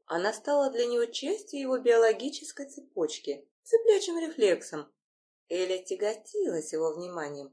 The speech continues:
Ей нужен был мужчина, стоящий перед ней на одном колене, а не мальчишка, рухнувший сразу на оба. Разница в одну ногу оказалась существенной. И даже предложение он сделал в той форме,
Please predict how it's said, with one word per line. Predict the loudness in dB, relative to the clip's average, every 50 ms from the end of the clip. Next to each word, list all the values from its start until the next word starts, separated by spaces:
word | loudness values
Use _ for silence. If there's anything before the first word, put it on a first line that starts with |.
| _ _ _
Ей | 4 6 6 6 6 2
нужен | 0 0 0 0 0 -2 4
был | 4 6 6
мужчина, | 6 2 0 -2 -4 -4 -4 -4 -2 -2 -4 -6 -8 -14
стоящий | _ -20 -6 _ 2 2 4 4 4 4 2 2 0 -4 -6 -8 -6 -4
перед | -4 -4 -4 -4
ней | -4 -4 -2 -2 0
на | 0 0 0
одном | 0 0 -6 -6 -8 -6
колене, | -4 -4 -2 -2 -2 -2 -2 -2 -4 -8 -12 -14 _
а | _ -8
не | -6 -4
мальчишка, | -4 -4 -4 -6 -8 -6 -6 -4 -4 -4 -8 -4 -4 -4 -4 -4 -6
рухнувший | -4 -2 2 4 6 4 4 4 0 -6 -8 -8 -8 -6 -2 -2 -2 -2
сразу | -4 0 2 2 2 2 0 -2 -4
на | -2 0 2
оба. | 2 0 0 -2 -6 -6 -8 -12 _ _ _ _ _ _ _ _
Разница | 0 2 2 2 2 0 -2 -6 0 0 2
в | 2
одну | 2 2 2 -2
ногу | -2 -2 -4 -4 -4 -6 -6 -8 -8 _
оказалась | -10 -10 -8 -6 -8 -8 -8 -8 -8 -8 -6 -8 -8 -10 -12 -14
существенной. | -12 -10 -10 -10 -8 -8 -8 -8 -10 _ -14 -12 -12 -12 -12 -14 -16 _ _ _ _ _ _
И | -2 -2 -2 2
даже | 2 2 2 2 -2
предложение | -2 0 0 0 4 4 4 4 4 2 -2 -2 -2 -2 -4
он | -4 -4
сделал | -4 0 4 6 6 6 6
в | 4 4
той | 4 4 4
форме, | 4 2 0 0 2 0 -2 -4 -6